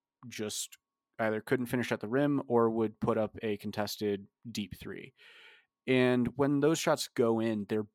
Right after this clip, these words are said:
big shots. They can shift the momentum of a game. And he, like, won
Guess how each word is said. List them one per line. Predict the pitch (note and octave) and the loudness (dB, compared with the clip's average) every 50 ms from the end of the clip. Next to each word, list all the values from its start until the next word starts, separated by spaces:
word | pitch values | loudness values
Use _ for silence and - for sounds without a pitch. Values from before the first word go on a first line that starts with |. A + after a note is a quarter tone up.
| _ | _
big | - A2+ A2+ A#2+ A#2 | -2 -2 -2 -2 -2
shots. | - - - - G2 G2 F2 - - - - - - - _ _ _ _ - _ _ _ - | -4 -6 -4 0 0 0 0 0 -4 -10 -12 -10 -10 -12 _ _ _ _ -20 _ _ _ 0
They | B2+ B2 C3 C3 B2 - _ - | 4 4 4 4 2 -4 _ -4
can | - B2 A2+ | -2 -2 -2
shift | - - - C#3+ A#2+ - - | 0 0 0 0 -2 -2 -4
the | A#2+ | -2
momentum | A#2+ A2+ G#2+ G#2 G#2+ G#2+ - A#2 | -2 0 0 -2 -2 -4 -4 -4
of | G#2+ G2 G2 | -4 -6 -8
a | |
game. | G2 - G#2+ G#2+ G#2+ G#2+ G#2 G#2 - - - - _ _ _ _ _ _ _ - | -8 -8 -6 -4 -4 -4 -6 -6 -10 -14 -20 -20 _ _ _ _ _ _ _ -4
And | - D3 C#3 | -2 -2 0
he, | D#3+ F#3+ G3 F3 C#3 B2 A#2+ - _ _ _ _ _ - | 0 0 -2 -4 -4 -10 -14 -18 _ _ _ _ _ -6
like, | A#2 G#2+ G#2 - | -6 -6 -6 -6
won | G#2 G#2+ A2 A2+ B2 C3 C3 C3 B2+ B2 A#2+ A2 - | -10 -8 -2 0 2 4 4 2 2 2 0 -2 -4